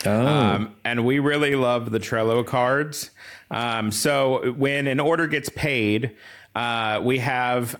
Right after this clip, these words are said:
Speaker 2: actually Chat G P T seeing the invoice. Um, so it goes into Zapier,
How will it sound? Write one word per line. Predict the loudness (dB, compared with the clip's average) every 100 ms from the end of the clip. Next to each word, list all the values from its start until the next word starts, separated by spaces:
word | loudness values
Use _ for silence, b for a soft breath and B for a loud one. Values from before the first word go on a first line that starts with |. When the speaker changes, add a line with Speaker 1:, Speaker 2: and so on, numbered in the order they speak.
| -8
Speaker 2:
actually | -6 -4 -2 0 0
Chat | -2 -2 -2 -2
G | -4
P | -2 -4
T | -2 0 2 0
seeing | 0 -2 0 2 2 0 0
the | 0 0
invoice. | 0 2 2 2 0 -4 -4 -4
Um, | -2 0 -2 -2 B B B
so | -4 0 2
it | 0
goes | 0 0 2
into | 0
Zapier, | 0 -2 0 0 2 0